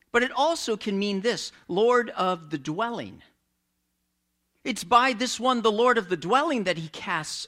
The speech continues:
out. In other words, Jesus is a counterfeit. He's not an enemy of Satan. No, rather, he's in league with Satan. And further, he's not even greater than Satan.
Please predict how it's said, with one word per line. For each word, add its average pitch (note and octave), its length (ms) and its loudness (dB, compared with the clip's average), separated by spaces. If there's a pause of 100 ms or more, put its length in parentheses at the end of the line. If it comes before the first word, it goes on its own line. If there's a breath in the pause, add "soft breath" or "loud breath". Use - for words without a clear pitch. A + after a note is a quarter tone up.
out. A#2+ 360 -4 (1300)
In C4 60 -4
other D#4+ 140 0
words, G#3 200 -2
Jesus B3+ 440 -2
is G#3 100 -4
a A#3 60 -6
counterfeit. C4 680 -4 (1200)
He's G#3+ 240 -4
not C#4+ 180 6
an A#3+ 140 2
enemy G3+ 340 2
of B2 140 -4
Satan. G3+ 500 -6 (540)
No, A3 120 0
rather, A#3+ 280 4
he's A#3+ 260 0
in G#3+ 220 0
league C4 280 -2
with D#3+ 180 -6
Satan. G2 500 -10 (1040)
And G3+ 180 0
further, A3+ 560 2 (160 soft breath)
he's C#4 260 0
not A3 200 2
even A3 200 0
greater B3 440 0
than D3+ 180 -2
Satan. - 540 -8